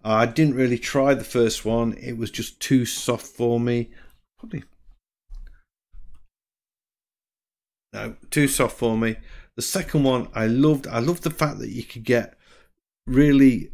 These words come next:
uh, thick texture, and by adjusting the loading, you got this sort of s-, difference between a blending and a scumble where the paint goes on thick.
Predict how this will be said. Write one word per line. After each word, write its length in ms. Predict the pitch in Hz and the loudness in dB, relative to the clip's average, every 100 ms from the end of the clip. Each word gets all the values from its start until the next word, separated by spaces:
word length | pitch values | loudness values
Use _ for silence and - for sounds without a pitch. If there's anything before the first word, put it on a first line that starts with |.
| - | -14
uh, 140 | - | -14
thick 640 | - - - 147 139 - - | -14 -14 2 2 2 -2 -14
texture, 760 | - 135 - - - 135 131 127 - - _ | -4 -4 -2 -12 -2 2 2 -2 -14 -20 _
and 140 | 120 113 | -8 -2
by 400 | 117 113 113 - _ _ | -2 0 -2 -4 _ _
adjusting 580 | - - 143 - 139 127 | -10 -2 -2 0 2 2
the 100 | 123 | 2
loading, 760 | 131 143 139 135 135 127 127 - - - | 4 8 8 8 6 4 2 -4 -18 -10
you 160 | 120 117 | -6 -2
got 260 | 117 95 | -2 -4
this 140 | 113 - | -6 -4
sort 280 | - 117 113 | -2 0 0
of 240 | 101 - - - 107 - - | -2 -6 -16 -16 -16 -16 -16
s-, 300 | - - - | -10 -8 -10
difference 580 | - - 135 - 135 120 | -14 -8 -8 -2 -2 -2
between 460 | - - - 127 117 | -10 -8 -2 2 0
a 40 | |
blending 760 | 98 - 127 135 143 135 135 123 | -2 -4 0 4 4 4 2 4
and 140 | 117 | 2
a 80 | 110 | 0
scumble 840 | - - - 151 151 147 135 131 | -2 -2 -2 2 4 4 2 2
where 160 | 113 113 | 2 2
the 100 | 110 | -2
paint 380 | - 139 135 - | -4 0 0 2
goes 300 | 117 117 107 | 0 2 0
on 180 | 107 98 | -4 -6
thick. 440 | - 127 123 - | -4 -2 -2 -6